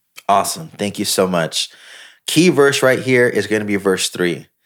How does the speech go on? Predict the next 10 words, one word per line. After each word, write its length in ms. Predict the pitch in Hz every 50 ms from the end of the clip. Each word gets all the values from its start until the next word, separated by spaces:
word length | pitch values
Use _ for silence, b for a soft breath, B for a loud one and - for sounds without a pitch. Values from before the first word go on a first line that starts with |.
| b b b b b b b b _ -
"Then 540 | - 101 123 135 139 143 147 156 156 147 -
this 500 | 104 101 113 117 127 151 131 131 - -
Daniel 580 | - 104 - 117 113 113 117 117 107 90 87 85
distinguished 1040 | - 98 104 - - - - - 127 139 156 160 151 135 131 139 135 - - -
himself 920 | - 127 120 117 110 - - - 123 113 104 98 87 85 - - - - - _ _ _ -
above 800 | 113 110 95 85 - 107 113 113 113 113 113 110 - - - -
the 100 | 110 101
rest, 540 | 95 92 92 87 76 - - - - - b b b b b b b b b -
because 580 | 101 117 107 - - - 135 127 127 123 107
an 180 | 107 92 82